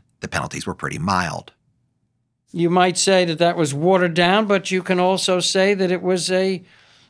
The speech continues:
Speaker 2: a reflection of the understanding that, um, this was not a black and white situation. It turned out that there were things that Toshiba and Kongsberg and their subsidiaries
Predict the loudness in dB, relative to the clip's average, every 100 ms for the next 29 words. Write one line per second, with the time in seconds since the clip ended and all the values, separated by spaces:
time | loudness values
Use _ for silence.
0 | -6 -2 0 0 -2 0 0 0 -2 0
1 | 0 -2 0 -2 -4 -2 0 0 -2 -2
2 | 0 0 -2 -4 0 2 2 0 -2 -8
3 | _ _ _ _ -2 -2 0 -2 2 2
4 | 2 2 0 0 -2 -2 -2 -4 -2 0
5 | 0 0 -6 -8 -20 _ _ _ _ -6
6 | -4 0 2 2 2 2 0 -4 0 0
7 | 2 0 0 -2 -6 -6 -2 0 0 -4
8 | -8 -4 -4 -2 -2 -2 0 -2 -4 0
9 | 0 0 -4 -2 0 0 0 -2 -2 -2
10 | -4 -6 -4 -4 -2 -4 -2 0 0 -2
11 | -6